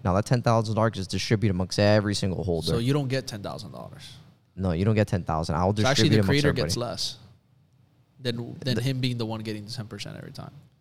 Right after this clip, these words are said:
Speaker 1: Yeah, 'cause now everybody's involved. I'm just giving it as, like, a concept.
Speaker 2: Yeah, no, no, I get it. I get it. That, that, it's just interesting to see. I don't know too much, but it'd be interesting to see how these things play.
Speaker 1: Yeah, 'cause if you can do something like that, now it's like, "Oh, wow, so now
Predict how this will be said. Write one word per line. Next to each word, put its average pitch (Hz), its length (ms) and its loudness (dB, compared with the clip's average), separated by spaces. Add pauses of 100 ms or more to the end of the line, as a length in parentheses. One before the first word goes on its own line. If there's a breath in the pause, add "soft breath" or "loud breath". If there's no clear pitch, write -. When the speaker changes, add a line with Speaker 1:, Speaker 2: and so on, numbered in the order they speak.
(140)
Speaker 1:
Yeah, 156 180 0
'cause 120 180 4
now 117 280 8
everybody's 117 560 6
involved. 107 320 2
I'm 135 100 4
just 135 140 6
giving 131 180 4
it 131 60 4
as, 120 80 2
like, 110 100 -2
a 107 80 -2
concept. 95 480 -2
Speaker 2:
Yeah, 247 160 4
no, 254 140 0
no, 254 80 -2
I 151 100 0
get 175 220 -4
it. - 100 -8
I 113 80 -6
get 127 220 -6
it. - 120 -8 (140)
That, 175 220 -4
that, 185 220 4 (120)
it's 185 160 2
just - 400 2
interesting 180 400 2
to 143 120 -4
see. 151 180 4
I 131 80 4
don't 156 180 2
know 147 140 2
too 131 180 -4
much, 123 380 -6 (240)
but 120 100 -8
it'd 117 80 -4
be 123 120 -2
interesting 135 500 -6
to 123 140 -8
see 117 180 -2
how 110 180 -4
these 104 220 -8
things - 240 -12
play. - 280 -12 (840 soft breath)
Speaker 1:
Yeah, 180 80 -6
'cause 117 160 0
if 104 80 -2
you 127 60 -4
can 165 100 -6
do 170 80 2
something 143 260 0
like 95 180 -2
that, 131 280 2
now 98 160 4
it's 117 100 -2
like, 104 220 2
"Oh, 101 160 2
wow, 98 300 4
so 87 200 -4
now 98 280 2